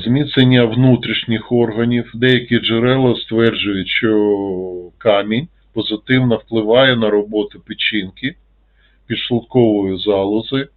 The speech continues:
е, та селезінки. Знову скажу, е, не треба його там, е, подрібнювати, глотати, ковтати. Е, це не той метод.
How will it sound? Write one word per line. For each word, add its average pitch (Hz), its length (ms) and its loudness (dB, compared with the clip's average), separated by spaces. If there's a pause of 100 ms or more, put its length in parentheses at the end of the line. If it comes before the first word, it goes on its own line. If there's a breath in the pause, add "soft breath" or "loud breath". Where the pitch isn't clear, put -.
(320)
е, 92 280 -14
та 113 420 4 (420)
селезінки. 101 760 -4 (540 loud breath)
Знову 117 420 2
скажу, 85 500 -10 (480)
е, 95 60 -10 (260)
не 101 180 -6
треба 131 420 2
його 117 380 2
там, 104 400 -4
е, 92 480 -6 (280)
подрібнювати, 117 960 0
глотати, 120 600 0
ковтати. 120 720 -2 (480 soft breath)
Е, 92 720 -12 (140)
це 123 180 2
не 113 200 0
той 107 480 0
метод. 92 400 -12